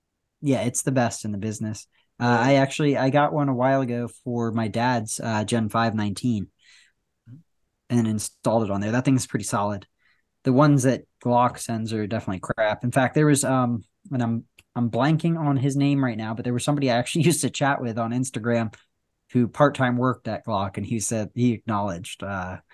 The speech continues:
Speaker 1: he w-, he wasn't, like, a tech there. He was, like, uh, like, security or something. <laughs> But, um,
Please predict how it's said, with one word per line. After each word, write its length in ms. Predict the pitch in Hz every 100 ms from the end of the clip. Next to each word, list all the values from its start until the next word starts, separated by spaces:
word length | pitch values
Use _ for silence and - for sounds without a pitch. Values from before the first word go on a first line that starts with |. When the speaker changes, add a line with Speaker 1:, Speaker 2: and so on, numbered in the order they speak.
| _
Speaker 1:
he 80 | 151
w-, 180 | 151 151
he 200 | 147 151
wasn't, 320 | 151 143 131
like, 120 | 123
a 60 | 87
tech 340 | - 120 -
there. 160 | 92 85
He 120 | 101
was, 160 | 98 98
like, 260 | 95 87
uh, 340 | 98 90 87 87
like, 180 | - -
security 480 | - - 104 82 73
or 60 |
something. 320 | - - - - - -
<laughs> 200 | _ -
But, 340 | - 240 160
um, 200 | 175 -